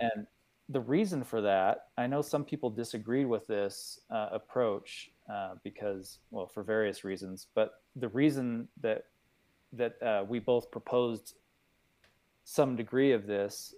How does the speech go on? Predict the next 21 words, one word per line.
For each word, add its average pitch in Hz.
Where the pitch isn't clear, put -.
like, 101
the 107
masternodes 110
should 110
be, 110
it -
should 117
be 117
coming 117
out 107
of 98
their 104
own 110
pay, 107
is 151
because 139
that's 131
how 151
you 135
define 123
value. 117